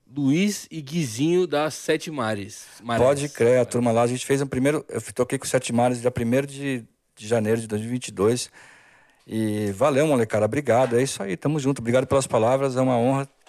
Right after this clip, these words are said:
Speaker 1: Ele
Speaker 2: Rafa?
Speaker 1: falou que eles tão te mandando uns, um, um abraço. E ele perguntou aqui, ele fez uma pergunta falando: "Quando o Champion voltou pro Charlie Brown, foi tranquilo ou teve algum B O?" Abração, ele mandou aqui.
Speaker 2: Cara,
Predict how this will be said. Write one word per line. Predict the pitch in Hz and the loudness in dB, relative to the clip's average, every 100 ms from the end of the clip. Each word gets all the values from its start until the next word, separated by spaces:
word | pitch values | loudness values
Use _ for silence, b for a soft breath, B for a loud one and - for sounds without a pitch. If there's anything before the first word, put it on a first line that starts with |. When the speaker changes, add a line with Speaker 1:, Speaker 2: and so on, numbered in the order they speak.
| b b _ | b b _
Speaker 1:
Ele | - 131 | -2 2
Speaker 2:
Rafa? | 143 | 2
Speaker 1:
falou | 139 156 | 2 -2
que | - 143 147 139 | -4 -8 -4 -2
eles | 135 135 | -4 -8
tão | - 160 | -4 -2
te | 151 | 0
mandando | 160 156 139 151 185 | 2 2 4 4 4
uns, | 190 170 - | 2 0 -6
um, | 147 143 123 | -6 -6 0
um | 135 | 0
abraço. | 123 120 123 165 - 214 - _ b _ | 2 2 0 0 -2 -6 -6 _ b _
E | 123 123 | -2 2
ele | 143 | 2
perguntou | 151 170 175 196 | 2 0 2 2
aqui, | 190 180 202 208 - | 0 -4 -8 -10 -16
ele | 117 | -20
fez | 107 135 | -20 -12
uma | 143 | -10
pergunta | 143 151 165 | -4 -4 -4
falando: | 160 170 156 | -2 0 0
"Quando | 165 190 196 | 0 -2 -2
o | 175 180 | -8 -10
Champion | 170 180 170 175 | -8 -8 -6 -6
voltou | 165 165 | -4 -2
pro | 160 151 | -4 -2
Charlie | 151 | -2
Brown, | 139 135 160 160 | 0 -2 -2 -4
foi | - 160 | -8 -10
tranquilo | 147 131 156 185 202 196 B B | -8 -8 -6 -4 -4 -4 B B
ou | 139 | -10
teve | 139 143 | -8 -6
algum | 151 151 | -4 -2
B | 139 | 0
O?" | 135 156 - | 2 0 0
Abração, | 170 139 156 156 - 139 123 113 | -2 0 -2 -2 -4 -4 -4 -4
ele | 104 | -10
mandou | 107 107 107 | -14 -12 -14
aqui. | 98 - - _ _ _ b b b b b b b b b b b _ | -14 -20 -20 _ _ _ b b b b b b b b b b b _
Speaker 2:
Cara, | - 170 123 101 | 0 4 4 0